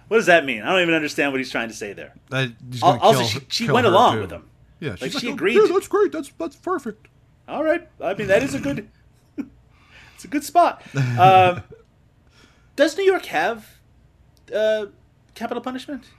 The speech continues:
Speaker 2: Um, I don't know if it did in two thousand or not.
Speaker 1: Yeah. Mm.
Speaker 2: Yeah.
Speaker 1: Anyway, so, uh,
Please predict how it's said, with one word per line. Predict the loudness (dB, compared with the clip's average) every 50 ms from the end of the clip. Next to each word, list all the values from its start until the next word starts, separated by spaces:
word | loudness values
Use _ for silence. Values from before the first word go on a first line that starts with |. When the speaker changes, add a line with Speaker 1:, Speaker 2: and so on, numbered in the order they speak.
| _ _ _ _ _ _ _ _ _ _
Speaker 2:
Um, | -8 -4 -4 -4 -4 -4 -4 -4 -4 -6 -6 -8 -8 -6
I | -6 -6
don't | -4 -6 -6 -6
know | -6 -6 -6
if | -6 -6 -8
it | -12 -10 -8
did | -10 -10 -8
in | -10 -12
two | -10 -12 -12
thousand | -12 -10 -12 -10 -10 -12 -14 -14 -16
or | -16 -14
not. | -14 -14 -14 -14 -12 -8
Speaker 1:
Yeah. | -6 -2 -2 -2 -2 -2 -6 -10 _ _ -18
Mm. | -16 -14 -12 -12 -10 -10
Speaker 2:
Yeah. | -12 -12 -14 -18 _ _ _ _
Speaker 1:
Anyway, | -2 0 0 2 2 0 -2 -4 _ _ -20 -20 -20 -18
so, | 0 6 8 8 8
uh, | 8 6 6 8 10 10 10 8 6 4